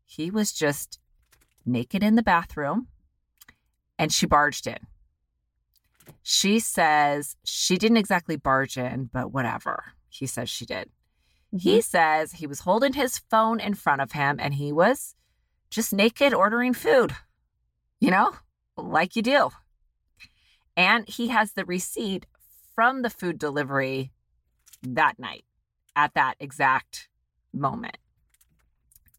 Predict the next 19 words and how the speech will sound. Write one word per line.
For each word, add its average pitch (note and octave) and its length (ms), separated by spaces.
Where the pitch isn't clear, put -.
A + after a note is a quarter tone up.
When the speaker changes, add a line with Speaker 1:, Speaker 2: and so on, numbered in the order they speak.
Speaker 1:
But C3+ 220
Arabella G#3+ 600
says D#3+ 580
the F#3+ 100
phone F3 640
was F#3+ 200
by C3+ 600
his E3+ 220
man C#3+ 380
Junk B2+ 520
and C#3 160
it B2+ 120
was C#3 160
sus. - 640
So C#3+ 640
she - 200
grabbed D3 360
his C3 180
phone C3+ 340